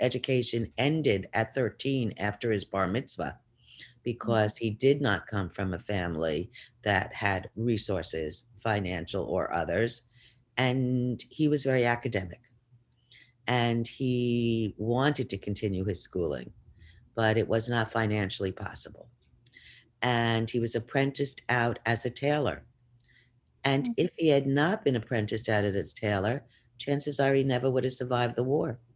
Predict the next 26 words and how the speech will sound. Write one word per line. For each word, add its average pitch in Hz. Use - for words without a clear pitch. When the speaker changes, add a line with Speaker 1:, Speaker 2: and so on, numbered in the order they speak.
Speaker 1:
He 185
had 143
a 123
trade. 147
He 147
could 131
repair 151
the 110
S 123
S 120
officers' 127
uniforms. 139
And 131
that 139
is 117
what 113
kept -
him 113
alive 107
from 98
work 117
camp 98
to 113
death 107
camp. -
And 120